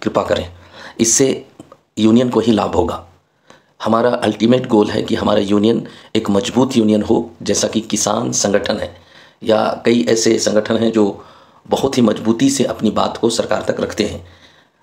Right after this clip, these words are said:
और जो भी समस्याएं हैं उसे जल्दी से जल्दी हमें हल करके shifting में हमें, आ, हमारे राष्ट्रीय प्रभारी हों या महामंत्री जी हों, उनका cooperation करना चाहिए।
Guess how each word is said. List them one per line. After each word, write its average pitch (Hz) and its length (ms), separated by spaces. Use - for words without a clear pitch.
और 104 220
जो 110 180
भी 120 100
समस्याएं 107 420
हैं 123 100
उसे - 420
जल्दी 107 280
से 120 140
जल्दी 101 220
हमें 95 220
हल 101 200
करके 107 340
shifting - 460
में 107 120
हमें, 101 320
आ, - 80
हमारे 98 340
राष्ट्रीय 98 280
प्रभारी 107 260
हों 113 180
या 101 420
महामंत्री 95 380
जी 110 140
हों, 110 220
उनका 95 240
cooperation - 460
करना 107 240
चाहिए। 82 320